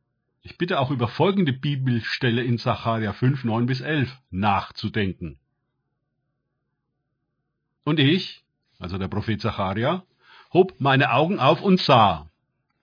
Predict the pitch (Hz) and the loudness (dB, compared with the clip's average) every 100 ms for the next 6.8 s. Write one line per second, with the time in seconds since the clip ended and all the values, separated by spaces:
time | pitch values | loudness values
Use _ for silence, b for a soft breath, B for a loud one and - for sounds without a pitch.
0 | _ _ _ _ _ 160 165 - 202 208 | _ _ _ _ _ 2 2 2 4 6
1 | 117 117 160 123 - 123 135 123 101 - | 4 0 -2 -2 0 4 4 4 0 -6
2 | - - 117 117 110 90 - - 117 135 | -12 -2 4 4 4 0 -8 -6 2 6
3 | 196 180 113 107 - 87 73 - _ _ | 8 8 4 2 -2 -6 -8 -16 _ _
4 | _ _ _ _ b b b b 147 123 | _ _ _ _ b b b b 4 4
5 | - - 101 214 262 156 107 127 127 135 | 2 -6 2 4 4 2 0 2 2 2
6 | 120 113 107 120 113 95 90 80 | 2 4 2 2 0 0 -4 -8